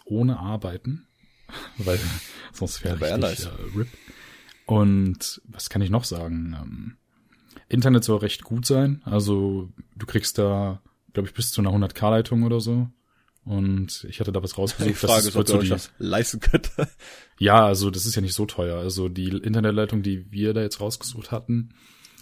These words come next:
Speaker 1: ist die gleiche, wie wir zu Hause haben und die kostet, äh,
Speaker 2: Aber ihr nehmt doch safe kein,
Speaker 1: fünfundzwanzig
Speaker 2: äh,
Speaker 1: Euro im Monat.
Speaker 2: Festnetz und Fernsehen, oder?
Speaker 1: Nee, nee. <laughs>
Speaker 2: Ja.
Speaker 1: Nee, eben.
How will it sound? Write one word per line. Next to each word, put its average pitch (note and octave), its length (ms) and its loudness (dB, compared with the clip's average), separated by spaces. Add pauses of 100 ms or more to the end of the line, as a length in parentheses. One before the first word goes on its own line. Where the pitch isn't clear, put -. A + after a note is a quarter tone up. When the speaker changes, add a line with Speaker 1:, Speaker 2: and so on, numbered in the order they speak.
Speaker 1:
ist - 160 -6
die G2+ 60 -2
gleiche, G#2 320 0
wie G2+ 40 -10
wir G2+ 120 0
zu - 120 -8
Hause G#2+ 260 4
haben G#2+ 260 4
und F#2+ 80 0
die F#2 100 -4
kostet, - 720 -4
äh, F#2+ 280 -6 (560)
Speaker 2:
Aber F#2+ 140 -6
ihr F2+ 60 0
nehmt G#2 160 0
doch A2+ 80 -2
safe A2 200 6
kein, G#2+ 100 6
Speaker 1:
fünfundzwanzig G2+ 640 -2
Speaker 2:
äh, - 20 -8
Speaker 1:
Euro G2 220 -2
im E2+ 80 -2
Monat. G#2+ 160 0
Speaker 2:
Festnetz G2+ 320 -4
und F#2+ 220 -8
Fernsehen, G2+ 440 -4
oder? G2+ 140 -4
Speaker 1:
Nee, F#2 180 2
nee. F#2+ 240 4 (380)
<laughs> - 340 -16
Speaker 2:
Ja. A2+ 160 -2 (280)
Speaker 1:
Nee, F#2 180 2 (180)
eben. F2 220 -4